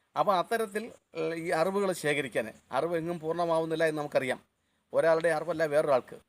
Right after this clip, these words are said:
കൃഷി ഉൾപ്പെടെയുള്ള എല്ലാ കാര്യങ്ങളിലും വ്യത്യസ്ത പരീക്ഷ-, പരീക്ഷണങ്ങൾ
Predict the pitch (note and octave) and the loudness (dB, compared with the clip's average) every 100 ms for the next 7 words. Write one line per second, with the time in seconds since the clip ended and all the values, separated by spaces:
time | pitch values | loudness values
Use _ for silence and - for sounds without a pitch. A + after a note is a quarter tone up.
0 | _ _ _ C3+ - F3+ F3+ - D3+ - | _ _ _ -12 -6 -4 -4 -6 -8 -2
1 | F3 E3 E3+ D#3 E3 F#3 E3+ E3 E3 E3+ | -2 0 0 4 4 4 2 0 0 -4
2 | E3 C#3+ F3+ - D#5+ E5+ E4+ F5 A#5+ F5 | -4 -6 -6 6 8 10 10 10 12 12
3 | F5+ F5+ F5+ F5 F5 | 12 12 12 12 12